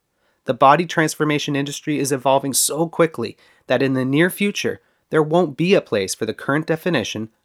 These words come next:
of personal trainer. Just look at how far personal training has come already. A few months ago, I had a dinner with a friend who's a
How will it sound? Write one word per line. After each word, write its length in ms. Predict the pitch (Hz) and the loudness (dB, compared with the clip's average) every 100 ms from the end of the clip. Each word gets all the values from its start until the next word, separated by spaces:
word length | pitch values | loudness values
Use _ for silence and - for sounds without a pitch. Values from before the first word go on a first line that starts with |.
| - | -10
of 180 | 156 - | -10 -4
personal 400 | 113 104 110 110 | -4 -4 -6 -8
trainer. 560 | - 117 101 67 - _ _ _ _ _ _ _ _ _ | -8 -8 -8 -10 -18 _ _ _ _ _ _ _ _ _
Just 160 | 208 220 | -6 -2
look 140 | 220 | 0
at 60 | 202 | 2
how 120 | 196 | 2
far 260 | - 143 123 | 6 4 6
personal 360 | 143 - 135 | 0 -2 -4
training 380 | - 123 120 123 | -4 -4 -4 -4
has 140 | 135 | -6
come 240 | - 135 147 | -2 0 2
already. 500 | 147 123 160 120 - _ _ _ _ _ _ - | 4 4 0 -2 -12 _ _ _ _ _ _ -8
A 80 | 135 | -4
few 200 | 226 240 | 2 4
months 260 | 180 - | 4 2
ago, 380 | 131 104 80 - _ _ | -2 -2 -6 -8 _ _
I 60 | 131 | -2
had 160 | 160 | 0
a 60 | 156 | 2
dinner 220 | 139 131 | 0 0
with 140 | 117 | -2
a 60 | 110 | -4
friend 360 | - 117 101 101 | -8 -8 -8 -8
who's 180 | 113 | -8
a 120 | 107 | -6